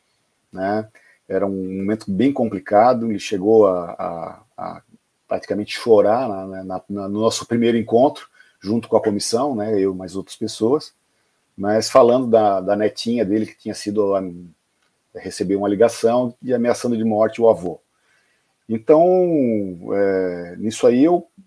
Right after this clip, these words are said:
comecei a co-, a, a trabalhar, fazer o trabalho da comissão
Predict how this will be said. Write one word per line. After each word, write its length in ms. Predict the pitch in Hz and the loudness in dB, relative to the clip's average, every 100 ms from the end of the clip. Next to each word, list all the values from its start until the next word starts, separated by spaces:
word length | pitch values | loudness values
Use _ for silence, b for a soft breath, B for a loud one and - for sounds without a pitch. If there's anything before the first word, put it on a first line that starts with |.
| _ | _
comecei 360 | 165 160 - 139 | -2 -2 2 4
a 60 | 147 | 4
co-, 160 | 180 | 4
a, 480 | 147 135 139 123 117 | 8 8 6 2 0
a 40 | 107 | 2
trabalhar, 600 | 127 113 110 113 120 - | 2 6 6 6 2 -4
fazer 140 | 98 | -6
o 40 | |
trabalho 240 | 110 107 107 | -2 0 0
da 60 | |
comissão 580 | 110 139 139 - 151 175 | -2 -6 -6 -6 -4 -6